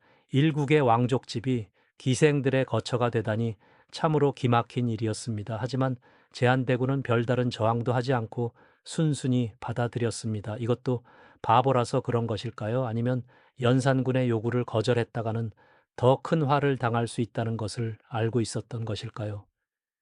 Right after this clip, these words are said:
흥미롭게도 연산군은 친할머니나 양모 이복 동생들에게는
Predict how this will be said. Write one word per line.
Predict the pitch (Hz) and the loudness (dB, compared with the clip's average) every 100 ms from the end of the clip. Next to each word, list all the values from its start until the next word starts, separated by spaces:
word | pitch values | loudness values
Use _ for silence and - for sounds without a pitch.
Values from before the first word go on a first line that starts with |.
| _ _ - | _ _ -2
흥미롭게도 | 165 156 139 - 120 127 123 147 | 2 4 2 0 0 0 0 -2
연산군은 | 143 127 135 127 120 123 | 0 2 2 0 0 -2
친할머니나 | 120 151 139 131 123 120 120 120 113 | -2 0 0 2 0 0 0 0 0
양모 | 113 117 120 | 0 0 0
이복 | 113 117 - | 0 -2 -2
동생들에게는 | 120 113 117 110 113 107 117 117 | -2 0 -2 -2 -4 -2 -2 -4